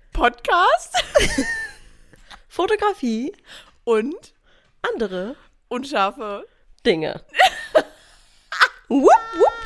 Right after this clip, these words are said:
Speaker 1: Wie geil. Lieb's ein bisschen.
Speaker 2: Das ist gar nicht gestockt gewesen. Das können wir das,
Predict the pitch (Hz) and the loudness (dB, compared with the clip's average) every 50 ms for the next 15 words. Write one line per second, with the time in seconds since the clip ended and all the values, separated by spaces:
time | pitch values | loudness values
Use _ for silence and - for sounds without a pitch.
0 | 440 494 - - - - - - - 605 - - - 622 698 - - 392 - 508 | -14 -14 -14 -14 -14 -14 -14 -8 -6 -4 -4 -4 -6 -8 -10 -14 -18 -16 -10 -8
1 | 480 466 466 453 453 453 440 427 440 440 427 427 427 480 - - 370 - - - | -8 -8 -6 -4 -6 -6 -4 -2 -2 -2 -2 -4 -6 -6 -6 -6 -8 -8 -6 -4
2 | - 359 - - - - - - - - 539 453 349 349 349 - - 494 - 415 | -4 -4 -4 -4 -6 -8 -8 -6 -10 -10 -6 -4 -4 -4 -4 -4 -8 -14 -12 -6
3 | 415 415 427 427 440 - - 453 466 466 480 640 587 - - - - - - _ | -2 -2 -2 -2 -4 -8 -4 -2 -2 -2 -2 -6 -12 -12 -12 -20 -20 -20 -20 _
4 | _ _ - - - - - - - 302 240 208 214 220 - 220 - - - 220 | _ _ -20 -20 -20 -20 -20 -16 -14 -12 -12 -12 -12 -10 -8 -8 -8 -10 -10 -6
5 | - 175 165 165 165 156 - - - - - - - 147 _ _ _ - - - | -4 -4 -2 -2 -4 -8 -12 -14 -18 -18 -14 -12 -12 -14 _ _ _ -18 -16 -14
6 | 90 135 143 156 151 170 175 170 - _ - - - 277 269 254 208 208 208 214 | -12 -12 -12 -10 -8 -8 -10 -10 -12 _ -10 -2 -2 -2 -2 -2 -4 -4 -4 -6
7 | 240 | -10